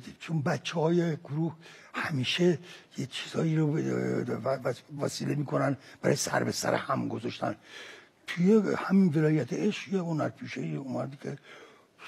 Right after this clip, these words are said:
سابقه هم داشت، خیلی سابقه داشت. ولی اومد جلوی دوربین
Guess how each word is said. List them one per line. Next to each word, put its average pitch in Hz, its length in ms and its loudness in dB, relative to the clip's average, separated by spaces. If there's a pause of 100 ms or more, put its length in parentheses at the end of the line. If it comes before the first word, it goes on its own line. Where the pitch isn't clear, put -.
(100)
سابقه - 380 -4
هم 214 160 6
داشت، - 400 -2 (180)
خیلی 165 260 -6 (120)
سابقه 127 320 -6
داشت. - 140 -8 (680)
ولی 220 380 4
اومد 185 320 0
جلوی 175 280 4
دوربین 143 600 0